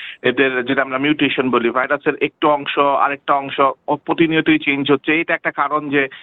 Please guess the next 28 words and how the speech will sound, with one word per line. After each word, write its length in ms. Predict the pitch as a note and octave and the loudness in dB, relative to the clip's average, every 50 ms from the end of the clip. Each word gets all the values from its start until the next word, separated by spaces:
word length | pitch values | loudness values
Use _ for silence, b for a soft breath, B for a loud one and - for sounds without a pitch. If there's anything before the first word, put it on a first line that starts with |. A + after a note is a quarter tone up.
| B B B B B | B B B B B
আমরা 200 | - C3 D3+ C#3+ | -2 -2 0 -2
যখন 240 | D#3 D#3 D#3+ D3+ C#3+ | 0 0 0 0 0
ভ্যাকসিন 400 | C#3 C3+ - - - F3 E3+ D#3+ | -2 -2 -4 -4 -2 -2 -2 2
তৈরি 260 | - E3 E3 E3+ F3 | 2 2 2 2 2
করছি, 520 | - E3+ E3 C#3+ - - - D3+ F3 F#3 - C#3 C#3 C3+ | 0 0 -2 -2 -4 -6 -2 2 2 2 2 2 -2 0
যখন 340 | C3+ D3+ C#3+ D3 D#3 D3+ D3+ | 0 0 2 2 0 -2 0
যেই 180 | C#3 D#3 D#3 D#3 | 0 0 -2 0
ভেক্টরের 420 | D3+ C#3+ C#3+ - - D#3+ D#3+ D#3 | -2 -4 -2 0 0 2 2 2
উপর 200 | D#3 - D#3+ C#3+ | 0 -2 -4 -4
কাজ 260 | - D#3 D3+ - - | -2 -4 -4 -4 -6
করে 180 | - D#3+ D3+ D3 | -6 -2 -2 0
ভ্যাকসিন 340 | C#3 C#3 C3+ - - D3+ D3+ | 0 -2 -4 -4 -6 -4 -2
তৈরি 220 | D3+ D3 D3 D#3 | 0 2 0 2
করা 220 | D3+ D3+ D3 D3 | 2 2 2 2
হচ্ছে, 240 | C#3+ C#3+ - E3 D#3 | 0 0 0 0 2
ভাইরাস 380 | C#3 C#3 C3+ C#3 C3+ D3 C#3+ C#3 - B B B B | 2 2 -2 0 0 -2 -2 -2 -6 B B B B
অল্প 240 | C#3 D3+ - - D3+ | -2 -2 0 -2 -2
সময়ের 280 | - D#3+ D3 D3+ D3+ | -2 0 0 0 2
মধ্যে 280 | D3 D3 C#3+ C3 D3 C#3 | 2 0 2 2 0 0
সেটা 140 | D3 C#3+ C3+ - _ _ | 0 0 -2 -2 _ _
পুরো 120 | - D#3+ D#3 - _ - | 0 0 0 0 _ -4
চেঞ্জ 220 | D#3 D3 D3+ C#3 | -2 -2 -2 -2
করে 180 | - D3+ C3+ C#3 | 0 0 0 2
ফেলতেছে, 800 | - C#3+ B2 A#2+ - _ - - A#2+ A2+ A2+ - - _ - B2+ | 0 0 -2 -2 -8 _ -2 -2 -2 -2 -2 -6 -10 _ -6 -2
যার 180 | B2 C#3 C#3 C3+ | 0 -2 -2 0
জন্য 220 | C#3 D3 C#3+ D3 | -2 -2 0 0
অনেক 240 | D3 C#3+ C#3 D3 C#3+ | 0 0 0 0 0
সময় 260 | - D#3 C#3 D3 C#3+ | 0 2 2 0 0